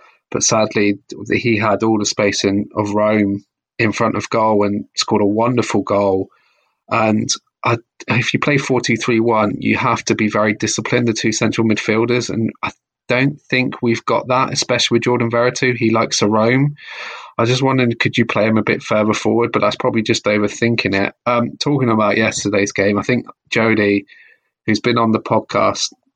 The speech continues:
has just summed it up brilliantly. Um, it's not Iturbe, it's not Schick, it's not E D F,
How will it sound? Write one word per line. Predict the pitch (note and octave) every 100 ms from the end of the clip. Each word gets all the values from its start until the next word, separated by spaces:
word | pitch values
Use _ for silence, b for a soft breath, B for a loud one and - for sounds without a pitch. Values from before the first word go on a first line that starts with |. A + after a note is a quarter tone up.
| _ _ _ _ _ - -
has | - G#2+ - _ -
just | A#2+
summed | - A#2+ A2
it | -
up | G#2+ - - -
brilliantly. | A#2 G#2+ G2+ G#2+ G#2 G2+ - -
Um, | A2 G#2+ G#2 G2 - _ -
it's | C3 A#2 C#3+
not | A#2+ -
Iturbe, | G#2+ G#2 G#2+ G#2 G#2 - _
it's | C3 A#2+ -
not | C3+
Schick, | - - G2+ G2+ - -
it's | A#2+ G#2+
not | C#3+ C#3+
E | A#2 A2
D | G#2
F, | G#2 G#2+ -